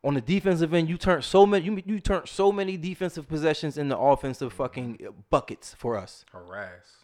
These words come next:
Speaker 1: Harass, harass, harass. Put that wall up. Everybody's getting in there. That's how you t-, he can take the game over like that.
Speaker 2: And that's not a highlight. And that's where, you know, people,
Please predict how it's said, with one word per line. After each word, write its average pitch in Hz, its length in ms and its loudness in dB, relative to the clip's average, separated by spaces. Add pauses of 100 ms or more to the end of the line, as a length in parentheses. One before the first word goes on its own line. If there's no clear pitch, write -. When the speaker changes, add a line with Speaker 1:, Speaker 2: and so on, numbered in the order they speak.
(100)
Speaker 1:
Harass, 170 680 4
harass, 170 520 0
harass. 151 440 2
Put - 220 -2
that 120 180 -2
wall 170 420 6
up. 175 240 2 (220)
Everybody's 165 560 2
getting 156 220 -2
in 156 160 -4
there. 151 140 -2
That's 175 280 0
how 185 180 0
you 160 200 -6
t-, - 160 -14 (160)
he 254 180 0
can 240 160 -4
take 208 360 -2
the 214 80 4
game 226 280 -2
over 302 240 0
like 143 240 -6
that. 107 180 -12 (500)
Speaker 2:
And 127 100 -14
that's 180 160 -8
not 190 140 -6
a 170 40 -10
highlight. 151 500 -6
And 131 100 -16
that's 165 200 -14
where, 151 240 -8
you 160 160 -12
know, 143 180 -10
people, 156 500 -12